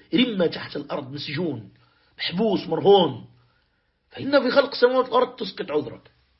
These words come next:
اختلاف الليل والنهار تسقط. ولذلك بعضهم صار يضفي، وهذا عام كثير جدًا في طرق الصوفية المتأخرة المعاصرة، يضفي على أوليائه وأقطابه وأنجاده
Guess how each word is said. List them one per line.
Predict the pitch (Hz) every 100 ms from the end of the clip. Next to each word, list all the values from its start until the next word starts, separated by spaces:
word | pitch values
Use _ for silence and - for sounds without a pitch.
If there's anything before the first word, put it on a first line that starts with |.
| _ _ _ _ _ _ _ _ _ _
اختلاف | - 233 302 254
الليل | 262 302 285
والنهار | 285 285 285 262 - - - _ _ -
تسقط. | 185 - - -
ولذلك | - 202 226
بعضهم | 156 185 151 143 135 - _ _ _ _ _ _ _ -
صار | 202 226 196 196 - _ -
يضفي، | 196 302 170 151 196 208 196 190 180 165 156 147 - _ -
وهذا | 113 156
عام | 147 170 190 190 185 170
كثير | 170 190 202 180
جدًا | 180 160 151
في | 147 135 - - - _ _ - - - _ -
طرق | 175 165
الصوفية | - 160 156 165
المتأخرة | 151 147 - - 160 151
المعاصرة، | 143 147 196 190 196 202 _ -
يضفي | 208 190 - 170
على | 143 175
أوليائه | 165 160 151 151 170 175 156 151 147
وأقطابه | 147 139 - 185 190 165 156 151
وأنجاده | 147 151 143 135 165 185 156 160 151 180 208 240